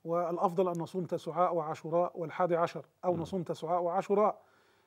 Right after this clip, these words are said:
Speaker 1: لنكتسب هذا الأجر العظيم، لأن النبي عليه الصلاة والسلام أخبر أن صيام
Speaker 2: صلى الله عليه
Speaker 1: عاشوراء يكفر سنة ماضية، وأخبر في يوم عرفة أنه يكفر سنة ماضية وسنة إيه؟
Speaker 2: مم.
Speaker 1: وسنة
Speaker 2: قادمة.
Speaker 1: حاضرة.
Speaker 2: مم.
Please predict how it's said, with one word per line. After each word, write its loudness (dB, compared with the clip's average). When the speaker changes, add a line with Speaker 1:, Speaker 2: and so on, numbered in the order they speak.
Speaker 1:
لنكتسب 4
هذا 2
الأجر 0
العظيم، 0
لأن -6
النبي 4
عليه 2
الصلاة -4
والسلام -2
أخبر 0
أن -2
صيام -2
Speaker 2:
صلى 2
الله -2
عليه 0
Speaker 1:
عاشوراء 2
يكفر -2
سنة -2
ماضية، 0
وأخبر 2
في -2
يوم 4
عرفة 2
أنه 0
يكفر -2
سنة -2
ماضية 0
وسنة -2
إيه؟ -2
Speaker 2:
مم. -12
Speaker 1:
وسنة -2
Speaker 2:
قادمة. 4
Speaker 1:
حاضرة. 2
Speaker 2:
مم. -12